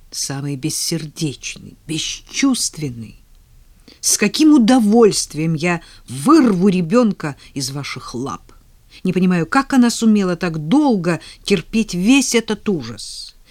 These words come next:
Я бы никогда не смогла".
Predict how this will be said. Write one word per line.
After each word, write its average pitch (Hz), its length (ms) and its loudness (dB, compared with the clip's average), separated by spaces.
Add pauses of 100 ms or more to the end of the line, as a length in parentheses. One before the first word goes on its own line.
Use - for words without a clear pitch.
(120)
Я 202 440 0
бы 170 300 -2 (160)
никогда 170 580 0
не 110 120 -12
смогла". - 540 -14